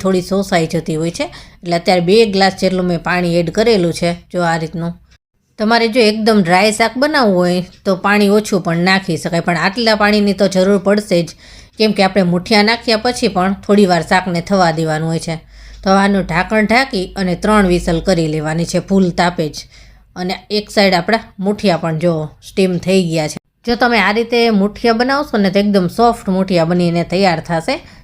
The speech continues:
જો તળેલા મુઠિયા બનાવો ને તો ઘણીવાર કડક થઈ જતા હોય છે, પણ આ એકદમ સોફ્ટ બનશે અને શાકમાં ખાવાની મજા આવશે.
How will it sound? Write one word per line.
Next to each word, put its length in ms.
જો 160
તળેલા 340
મુઠિયા 460
બનાવો 380
ને 200
તો 80
ઘણીવાર 380
કડક 340
થઈ 120
જતા 320
હોય 140
છે, 80
પણ 200
આ 120
એકદમ 320
સોફ્ટ 320
બનશે 360
અને 160
શાકમાં 480
ખાવાની 380
મજા 340
આવશે. 320